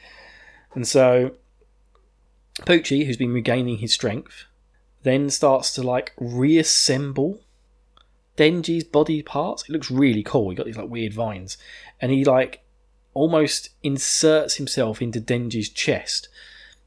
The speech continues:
and then starts to absorb Denji. And then we go back into the flash. Then we get into a flash where they're sitting in the bin together and Pucci actually talks to him. <laughs> It's really freaky.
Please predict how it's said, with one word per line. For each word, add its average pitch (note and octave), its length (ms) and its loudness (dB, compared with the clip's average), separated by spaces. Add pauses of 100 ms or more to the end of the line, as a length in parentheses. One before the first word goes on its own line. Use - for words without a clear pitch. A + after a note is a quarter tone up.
(160)
and C3 100 2
then C3 120 2
starts B2+ 400 2
to B2 180 -4
absorb A#2 800 0
Denji. G#2+ 540 -4
And A2+ 80 -4
then C3 80 2
we B2+ 80 4
go A#2 160 4
back - 260 -2
into G#2+ 180 -8
the A2 120 -6
flash. - 260 -6 (140)
Then C3+ 300 0 (440)
we B2+ 100 -2
get D#3 140 2
into C3+ 200 0
a B2 60 4
flash - 320 0
where B2 80 0
they're A#2+ 100 2
sitting D3 260 2
in B2+ 100 0
the C3 60 0
bin F#3 200 2
together A2+ 460 -6
and A2+ 100 -8
Pucci B2+ 380 0
actually A2 220 -8
talks C3+ 300 2
to G2+ 80 -6
him. - 140 -16 (280)
<laughs> - 520 -2 (560)
It's C3 320 0
really B2 340 2
freaky. A2 480 -6